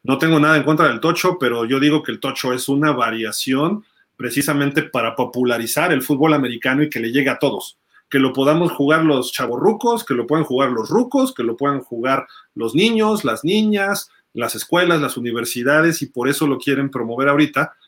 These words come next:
para que en Los Ángeles veintiocho, en los Juegos Olímpicos, pueda ser un deporte de exhibición en Estados Unidos, que lo cual me parece aceptable. Pero yo no promovería el flag football, yo promovería el fútbol arena,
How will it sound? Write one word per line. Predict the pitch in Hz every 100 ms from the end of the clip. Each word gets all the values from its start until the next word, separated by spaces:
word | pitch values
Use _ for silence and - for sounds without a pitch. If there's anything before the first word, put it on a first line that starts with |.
| _ -
para | 117 120
que | -
en | 120
Los | 117
Ángeles | 143 151 160 135 117
veintiocho, | 123 131 160 156
en | 113
los | 107
Juegos | 131 131
Olímpicos, | 151 160 156 - 202 - _ _ _ _ _
pueda | 143 147 139
ser | - 143
un | 135
deporte | 123 135 127 131
de |
exhibición | 123 123 117 113 131 131
en |
Estados | 110 131 123
Unidos, | 156 262 302
que | -
lo | 147 143
cual | 185 190
me | 180
parece | 127 139 151 151 - _ _
aceptable. | - - 127 - 143 127 107 - _ _ _
Pero | 147
yo | 151 170
no | 185 180
promovería | 147 127 123 131 143 143 131
el | 113
flag | 110 135 -
football, | 233 175 120 110
yo | 131
promovería | 160 143 117 120 131 151
el | 131
fútbol | - 123 143 147
arena, | 196 214 117